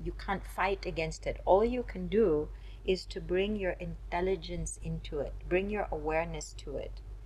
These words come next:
and move forward in your life in an intelligent way. Understand the differences between men and women, the discrepancies, and, um, open to that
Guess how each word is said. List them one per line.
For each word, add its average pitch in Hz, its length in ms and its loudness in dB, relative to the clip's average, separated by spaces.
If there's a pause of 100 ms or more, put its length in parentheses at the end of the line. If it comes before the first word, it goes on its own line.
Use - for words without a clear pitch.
(340)
and 165 420 0 (680)
move 214 360 8
forward 202 480 2
in 175 160 -2
your 175 120 0
life 165 340 2 (120)
in 165 100 -6
an 156 100 -6
intelligent 170 800 -8
way. 160 380 -2 (320)
Understand 196 680 4
the 175 80 -4
differences 180 600 -4
between 160 480 -8
men 151 140 -6
and 151 160 -6
women, 147 240 -6
the 143 80 -6
discrepancies, 151 1040 -6 (420)
and, 160 320 0 (420)
um, 143 240 -4 (600)
open 190 440 10
to 185 140 -8
that 147 300 0